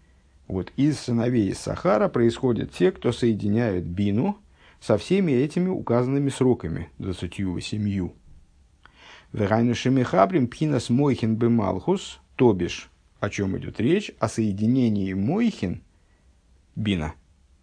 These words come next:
с малхус, куда проливаются эти четырнадцать сроков и так далее. «Шикола итими юлетеева», то есть обеспечивающие то, чтобы все итим, они в конечном итоге были на самом деле во благо.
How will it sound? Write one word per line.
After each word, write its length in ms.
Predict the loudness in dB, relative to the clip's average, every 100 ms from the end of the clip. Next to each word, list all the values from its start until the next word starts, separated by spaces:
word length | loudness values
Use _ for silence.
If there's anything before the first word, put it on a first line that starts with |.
| _ _ _ _ _ _ _
с 160 | -8 0
малхус, 600 | 4 4 2 -8 -12 -14 _ _ _
куда 260 | -4 2 2
проливаются 640 | 2 0 2 2 2 0
эти 140 | -6 -6
четырнадцать 520 | -6 -4 -4 -4 -4
сроков 380 | 2 2 0 -6
и 20 |
так 180 | -6 -2
далее. 340 | -2 -2 -8 -16 _ _ _ _ _ _ -20 -20
«Шикола 600 | -4 -2 2 4 6 6
итими 500 | 4 2 0 0 2
юлетеева», 1040 | 2 2 2 2 0 0 -2 0 -2 -4 -8 _ _
то 140 | 4
есть 440 | 4 2 -6 -18 -20 _ -4
обеспечивающие 1120 | -2 0 0 2 2 0 -4 -6 -6 -6 -6
то, 260 | 0 0 2
чтобы 320 | 0 0 0
все 400 | -2 0 2 2
итим, 640 | 0 -4 -2 0 2 2
они 260 | 0 0 0
в 80 | 0
конечном 520 | 0 0 0 -2 -4
итоге 400 | -2 -2 -2 -2
были 320 | 0 0 2
на 180 | 0 -2
самом 400 | -2 -2 -2 -2
деле 300 | 0 0 2
во 180 | 2 0
благо. 440 | 2 2 0 -4